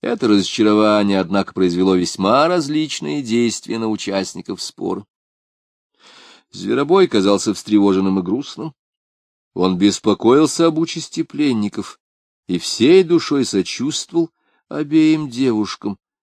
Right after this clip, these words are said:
поэтому срыв переговоров глубоко огорчил его. Что касается индейца, то неудача пробудила в нём дикую жажду мести.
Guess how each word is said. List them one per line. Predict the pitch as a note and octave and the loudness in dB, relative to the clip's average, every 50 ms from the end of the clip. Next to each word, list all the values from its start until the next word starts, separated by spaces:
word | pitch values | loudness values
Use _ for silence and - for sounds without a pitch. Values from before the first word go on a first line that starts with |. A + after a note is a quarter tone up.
| _ _ | _ _
поэтому | - F2 F2 - F#2 F2+ | -4 -4 -4 -4 -4 -6
срыв | E2+ - - F#2 F#2 G2 A2 A2+ - | -6 -4 0 2 4 4 4 2 0
переговоров | - C3 A#2 A#2+ G#2+ A#2 A2+ B2 B2+ B2 G#2+ | -4 -4 -4 -2 0 0 2 2 2 0 0
глубоко | F#2 F#2+ F#2+ F#2 F2+ - F#2 F#2 F#2 | -2 -4 -2 -2 -2 -2 -2 -2 -2
огорчил | F#2 F2+ F#2 E2+ - - - - D2+ E2 E2 D#2+ | -2 -4 -6 -8 -10 -14 -14 -12 -10 -10 -10 -10
его. | E2 E2 E2 F2 F#2 _ _ _ _ _ _ _ _ _ _ _ _ _ _ _ _ _ _ _ _ _ | -10 -12 -14 -16 -18 _ _ _ _ _ _ _ _ _ _ _ _ _ _ _ _ _ _ _ _ _
Что | _ - - - - C#3 B2+ | _ -20 -14 -10 -10 -6 -4
касается | C#3+ C3+ B2+ - D3 C#3+ D3 D3 A#2+ - - C#3+ C#3 | -4 -4 -4 -2 -2 0 0 0 -2 -2 -2 -2 0
индейца, | C#3 C3+ B2+ A2 A2 C#3 D#3+ E3 E3 D#3 - - - - F#2+ F2 | 0 -2 -6 -2 2 4 6 6 6 6 4 0 -4 -2 -2 -2
то | - - F#2+ | -2 -2 -2
неудача | F#2 F#2+ G2 G2 G2 F2+ E2+ G#2 D3 F3 F3 - - - - | -2 0 0 0 -2 -2 -2 -2 -2 0 -2 -2 -4 -6 -6
пробудила | E2 F#2+ F2 E2 F2 F2 F2 F2 | -4 -6 -6 -4 -4 -2 -2 -2
в | E2 | -2
нём | E2+ E2+ E2 E2 | -2 -4 -6 -8
дикую | D2+ - - F#2+ - - E3+ E3 D#3+ | -8 -12 -14 -14 -10 -6 -6 -4 -4
жажду | C#3+ C#3+ D3 C#3+ C3 A#2 B2 | -4 -6 -8 -8 -8 -8 -8
мести. | B2+ B2 A2+ G2+ - - - - - | -8 -6 -6 -6 -8 -10 -12 -16 -20